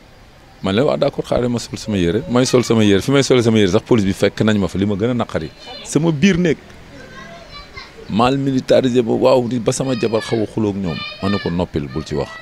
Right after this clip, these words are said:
Ñii dañuy dox si leen, leen war a dox." Voilà, di sol sama yére sa pooku ba fàtte fa samay téléphone.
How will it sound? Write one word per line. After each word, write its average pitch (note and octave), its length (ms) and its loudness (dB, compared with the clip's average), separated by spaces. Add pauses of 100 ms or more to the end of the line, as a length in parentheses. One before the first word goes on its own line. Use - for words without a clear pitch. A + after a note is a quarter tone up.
(520)
Ñii F2 140 -6
dañuy F2 340 -4
dox E2 160 -4
si - 160 -12
leen, E2+ 160 -6 (220)
leen D#2+ 160 -4
war C#2+ 100 -6
a - 40 -8
dox." - 120 -14 (1800)
Voilà, - 220 -4
di G#2 80 -6
sol B2+ 220 -2
sama A#2+ 200 -2
yére G#2+ 180 2
sa G#2 120 0
pooku G2 220 2
ba G#2 100 2
fàtte G#2 260 2
fa F#2 80 -4
samay G2 240 -2
téléphone. F2 380 -4